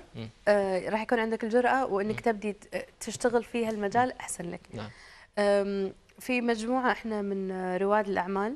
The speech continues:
Speaker 1: نعم.
Speaker 2: آه، تجمعنا، آه، بعد اللقاء الأول اللي سواه الوزير خالد الروضان في المكتبة الوطنية.
Speaker 1: نعم.
Speaker 2: كان عصف ذهني حق ال-،
Speaker 1: مم.
Speaker 2: رواد الأعمال، و-، وصار عندنا جروب بالواتساب يمكن في فوق مية وخمسين واحد.
Speaker 1: ممتاز.
Speaker 2: لازم تشوفنا كل يوم الصبح
Speaker 1: نعم.
Speaker 2: لما ندخل.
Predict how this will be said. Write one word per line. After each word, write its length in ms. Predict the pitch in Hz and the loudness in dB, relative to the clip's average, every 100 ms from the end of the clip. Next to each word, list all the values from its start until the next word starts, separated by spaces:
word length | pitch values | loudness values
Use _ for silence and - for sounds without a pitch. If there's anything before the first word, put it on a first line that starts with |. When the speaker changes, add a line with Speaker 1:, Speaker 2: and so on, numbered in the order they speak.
| - | -8
Speaker 1:
نعم. 180 | - - - | -8 -8 -2
Speaker 2:
آه، 160 | 202 190 185 | 0 2 -2
تجمعنا، 840 | 208 202 202 196 202 214 254 - | -4 0 0 0 0 0 0 -2
آه، 20 | 190 | 0
بعد 280 | 185 180 175 | 0 0 -2
اللقاء 360 | 190 190 202 185 | -6 -2 -2 0
الأول 260 | 185 202 | -2 -2
اللي 120 | 190 180 | -2 -4
سواه 400 | 190 185 185 180 | -4 -2 -2 -2
الوزير 320 | 180 190 185 | -4 -4 -4
خالد 240 | - 180 | -4 -2
الروضان 360 | 180 185 190 185 | 0 0 0 -2
في 300 | - 196 185 | -4 -4 -4
المكتبة 580 | 185 185 180 190 202 190 | -4 -6 -8 -4 -2 0
الوطنية. 540 | 180 180 190 180 180 - - - | 0 0 0 -2 -6 -14 -18 -14
Speaker 1:
نعم. 120 | - - - | -14 -10 0
Speaker 2:
كان 200 | 92 170 | 2 4
عصف 320 | 180 - 196 | 2 2 0
ذهني 320 | 202 190 180 | 0 0 0
حق 160 | - 180 - | -2 -4 -2
ال-، 360 | 180 180 175 | -2 0 -2
Speaker 1:
مم. 60 | 165 | 0
Speaker 2:
رواد 200 | 180 185 | 0 2
الأعمال، 360 | 190 180 196 269 | 2 2 2 0
و-، 120 | 262 - - | -2 -4 -4
وصار 340 | 208 247 240 | 4 6 6
عندنا 300 | 214 226 220 | 4 0 0
جروب 260 | 208 233 220 _ - | 2 0 -2 _ -8
بالواتساب 460 | 180 196 214 233 214 | -2 -2 0 -2 -2
يمكن 160 | 196 185 - - | -6 -12 -10 -6
في 100 | 202 | 0
فوق 240 | 208 196 | 2 2
مية 120 | 190 | 0
وخمسين 380 | 185 180 160 175 | -2 -6 -6 -6
واحد. 220 | 175 165 165 | -6 -6 -6
Speaker 1:
ممتاز. 520 | 113 117 - 50 - | -8 -8 -12 -12 2
Speaker 2:
لازم 220 | 233 262 262 | 4 4 0
تشوفنا 300 | - 262 226 | -2 0 2
كل 160 | 240 | 2
يوم 140 | 240 220 | 2 0
الصبح 600 | - 208 180 165 - 143 | 0 -2 -2 -8 -6 2
Speaker 1:
نعم. 100 | 139 | 4
Speaker 2:
لما 160 | 202 | 6
ندخل. 440 | 247 220 185 220 | 6 4 2 0